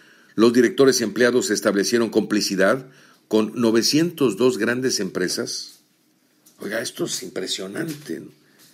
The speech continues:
Es, eh, el robo maestro. Si a una persona,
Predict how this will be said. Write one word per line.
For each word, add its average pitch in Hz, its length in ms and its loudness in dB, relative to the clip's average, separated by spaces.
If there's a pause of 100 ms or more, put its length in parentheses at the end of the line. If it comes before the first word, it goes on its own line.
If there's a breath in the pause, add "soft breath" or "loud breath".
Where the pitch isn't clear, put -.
(500 soft breath)
Es, - 400 -4
eh, 90 420 -2
el 95 180 -2
robo 135 320 2
maestro. 101 760 -4 (600 loud breath)
Si 139 240 2
a 139 40 2
una 170 220 2
persona, 123 560 0